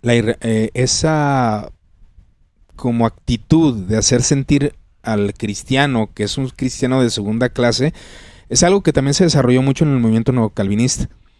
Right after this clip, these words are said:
de que si no crees estas doctrinas eres un cristiano de segunda clase. Puedes ser un buen cristiano, pero no eres un cristiano genuino y de la reforma, cuando el que hablaba era ba-, bautista particular,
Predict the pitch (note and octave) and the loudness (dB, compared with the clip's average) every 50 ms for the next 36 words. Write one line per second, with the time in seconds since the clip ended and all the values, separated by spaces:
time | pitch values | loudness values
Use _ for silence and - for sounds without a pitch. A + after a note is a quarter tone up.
0 | _ _ - B2 A#2 - - B2 - C#3 C#3 D3+ - - F3+ F3+ - - F3 - | _ _ -4 -4 -2 -2 -2 -2 0 0 -2 -2 0 0 0 0 0 -4 0 0
1 | F#3+ E3+ D#3+ C#3 - D3 C#3+ D#3+ D#3+ - D3+ D#3+ D3 - B2+ C3 D3+ - - F#3+ | 2 2 2 2 2 0 0 0 0 2 0 0 0 0 -2 -2 -2 -2 0 0
2 | G3 - - C3 B2 C#3+ E3 E3 C#3 B2+ A#2 A2 A2+ G#2+ G#2+ - - B2 C3+ B2 | 0 0 0 0 2 2 2 2 2 2 0 0 0 -2 -2 -2 -2 -2 -2 -2
3 | - - - G3 G#3 - A3 A3 A3 A3+ G#3+ - A3 G3+ - E3+ C#3 B2 A2 - | -2 0 0 0 2 0 -2 -2 -2 -2 -2 -2 -4 -4 -2 -2 -2 0 0 0
4 | B2+ B2 C#3 D#3+ F#3 F#3+ F#3 F#3+ F#3+ F#3+ - - F#3 - - F3 F3 F3+ - E3 | -2 -2 -2 -2 -2 -2 -2 -2 -6 -6 -4 -6 -6 -2 -2 -2 -2 0 -2 -2
5 | C3+ C3 C3+ D3 D#3 F3 G3 G#3+ - - - - - - - - - _ _ _ | -4 -2 -2 -2 -2 0 -2 -2 -2 -6 -18 -20 -20 -20 -20 -20 -20 _ _ _
6 | - C3 B2+ B2 B2 A#2+ A#2+ A#2 A#2 A#2 A2+ A2 A2 A2+ - B2 - - E3 F#3 | 0 0 2 4 4 2 4 2 2 0 -2 -4 -6 -6 -8 -4 0 2 4 4
7 | G#3+ F#3+ E3 B2+ G#2 - - A2 G#2+ G#2 G#2 G#2 G2+ F#2+ G2 F#2 - - G#2 G#2+ | 4 2 2 0 -2 -2 -2 -2 0 2 2 2 0 0 -4 -6 -4 -2 0 2
8 | A#2+ C#3+ D3+ E3 E3 D#3+ E3+ E3 E3+ E3+ F3 - - - C#3+ C#3 C#3 - C#3+ D#3 | 4 4 4 4 4 4 4 4 2 2 0 -2 -2 0 0 0 2 2 0 2
9 | - - F3+ - F#3+ F#3 F3+ - F#3+ F#3+ - G#3 G3+ G3+ G3 G3 G3+ G3+ | 2 0 2 2 2 0 2 0 -2 2 2 2 4 4 4 2 2 0